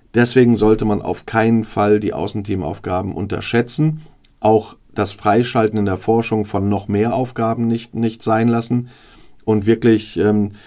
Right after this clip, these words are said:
die verschiedenen Aufgaben dann in Angriff nehmen. Und auch immer schauen, dass man, wie gesagt, nah an die hundert Prozent beim grundsätzlichen Erfolg kommt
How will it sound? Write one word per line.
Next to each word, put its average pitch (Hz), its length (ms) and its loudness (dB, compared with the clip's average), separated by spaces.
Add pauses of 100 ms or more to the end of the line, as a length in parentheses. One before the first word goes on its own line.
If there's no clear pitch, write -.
(280)
die 104 80 -6
verschiedenen 107 480 0
Aufgaben 98 520 -4
dann 95 160 -2
in 92 140 -4
Angriff 101 480 -4
nehmen. - 360 -12 (340)
Und 107 180 2
auch 110 100 2
immer 113 220 2
schauen, 104 460 2 (320)
dass 104 180 -2
man, 107 160 2
wie 101 100 0
gesagt, 98 640 -4 (400)
nah 104 280 2
an 101 60 0
die 95 100 -2
hundert 101 260 -2
Prozent 98 400 -4
beim 90 160 -4
grundsätzlichen 104 560 -4
Erfolg 107 380 0
kommt 104 340 -2